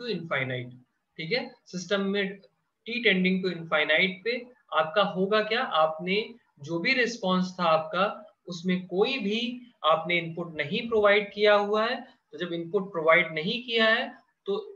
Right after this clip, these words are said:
स्टेडी स्टेट पे, या फिर आप कह सकते हो t tending to infinite पे system क्या होगा, पूरी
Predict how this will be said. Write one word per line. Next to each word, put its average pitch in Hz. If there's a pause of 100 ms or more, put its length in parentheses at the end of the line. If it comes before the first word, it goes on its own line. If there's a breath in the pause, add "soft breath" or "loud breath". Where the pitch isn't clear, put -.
(180)
स्टेडी 190 (100)
स्टेट 220
पे, 226
या 170 (160)
फिर 190
आप 170
कह 190
सकते 190
हो 202
t 208 (300)
tending 175
to 165
infinite 147
पे 254 (440 loud breath)
system 190 (120)
क्या 180
होगा, 185
पूरी 160